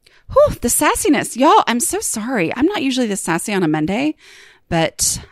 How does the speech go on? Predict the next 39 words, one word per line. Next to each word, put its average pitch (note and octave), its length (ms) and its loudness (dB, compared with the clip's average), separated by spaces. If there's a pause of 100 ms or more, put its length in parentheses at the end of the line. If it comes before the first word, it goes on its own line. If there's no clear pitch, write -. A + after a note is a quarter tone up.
(140)
I D#3 120 -10
guess D3+ 240 -10
that's - 200 -12
what D4+ 140 -10
this - 220 -10
week B3 180 -6
is A#3+ 100 -12
gonna A#3+ 180 -4
be. D#3+ 400 0
I - 60 -6
should - 180 -10
probably E3 240 -8
let - 140 -6
my - 100 -6
husband - 300 -12
know. - 200 0
<laughs> - 40 -20 (1000)
Anyway, G#3+ 320 2 (140)
um, G#3 360 0 (1000)
once C4 680 0
you D#4+ 120 2
have B3+ 260 -6
gone G#3+ 300 2
through C4 180 -4
the A#3 100 -8
process, F#3+ 840 -2 (260)
if A#3+ 220 -2
you A#3+ 180 -2
still C#4 600 -2
feel F4 340 -6
like, F3 460 -2
"I G3 80 -2
need G#3 220 -6
to A#3 100 -8
know G#3+ 260 2
everything G#3+ 500 -6
that F#3 100 -4
I E3+ 120 0
have," G3 580 -2